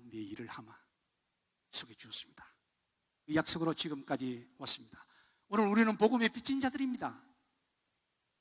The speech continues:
복음의 빚진 자가 우리 모두가 복음의 빚을 갚아야 합니다. 이 빚을 갚아야 합니다. 얼마나 빚을 짓겠습니까? 아프리카에 간 선교사님 한 분이 선교시 간 뒤에 칠 년 만에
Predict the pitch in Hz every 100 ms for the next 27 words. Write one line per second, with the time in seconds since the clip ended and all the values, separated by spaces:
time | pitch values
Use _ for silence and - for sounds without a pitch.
0 | _ _ _ 294 339 302 285 208 254 240
1 | 240 220 208 220 208 233 247 190 135 -
2 | - _ _ 240 285 269 254 240 269 -
3 | 311 269 202 160 135 117 - _ _ _
4 | _ 233 262 262 254 254 226 262 226 190
5 | 156 127 - _ _ _ _ - 160 233
6 | 277 147 117 - - - 135 - - _
7 | _ _ _ _ _ _ _ _ 156 214
8 | 226 208 190 175 175 208 185 156 165 139
9 | 151 143 127 117 _ _ _ _ _ _
10 | _ _ _ _ - 277 247 - 233 226
11 | - 240 247 233 - - 339 359 339 320
12 | 302 262 240